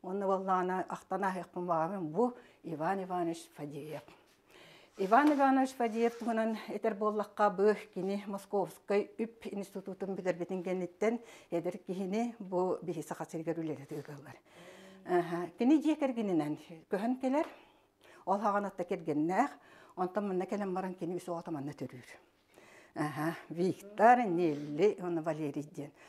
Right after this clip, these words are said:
Онон буллаанаттан бу саха сирин ол улус наха күндүтүк саңыр киһитэ. Иван Иванович Фадеев,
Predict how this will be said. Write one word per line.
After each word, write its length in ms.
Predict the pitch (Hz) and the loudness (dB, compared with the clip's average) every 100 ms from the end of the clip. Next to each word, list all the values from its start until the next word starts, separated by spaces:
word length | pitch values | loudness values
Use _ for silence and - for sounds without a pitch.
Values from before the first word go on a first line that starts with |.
| - - | -14 -4
Онон 260 | 196 226 | 0 2
буллаанаттан 640 | 220 214 208 208 202 208 | 2 2 2 0 -2 -4
бу 260 | 185 196 190 | 0 0 0
саха 240 | 190 196 | -2 -6
сирин 300 | 202 190 196 | -6 -6 -6
ол 260 | 196 185 175 | -4 -2 -2
улус 300 | 202 180 - | -2 -4 -6
наха 260 | 170 175 175 | -6 -4 -4
күндүтүк 400 | 170 151 - - | -8 -10 -12 -8
саңыр 240 | 196 214 - | -8 -6 -2
киһитэ. 320 | 220 220 269 277 - - - - | -2 0 -2 -2 -16 -20 -20 -12
Иван 440 | 185 185 208 226 208 | -6 0 2 0 0
Иванович 540 | 214 214 214 214 - | 0 0 0 -2 -6
Фадеев, 560 | 185 180 185 160 214 | -4 -2 -2 0 0